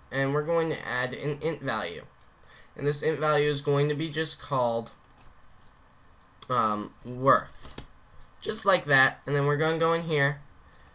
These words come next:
And instead of adding all of this, we're going to add, or instead of adding just one, we're going to add script.worth.value. All right?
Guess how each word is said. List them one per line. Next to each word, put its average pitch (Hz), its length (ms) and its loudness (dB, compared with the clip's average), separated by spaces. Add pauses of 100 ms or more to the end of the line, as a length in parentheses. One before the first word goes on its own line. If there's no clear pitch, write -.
(120)
And 170 140 0
instead 214 460 4
of 202 60 2
adding 180 400 6
all 160 200 6
of 143 140 -2
this, 127 420 6
we're 143 120 0
going 151 320 2
to 123 120 0
add, 123 380 4 (140)
or 160 180 6
instead 156 300 4
of 190 80 6
adding 160 260 6
just 139 220 -2
one, 143 180 4
we're 117 80 -2
going 127 240 0
to 123 60 -2
add 117 180 -2
script.worth.value. 143 2750 2 (380)
All 107 60 -8
right? 151 340 -4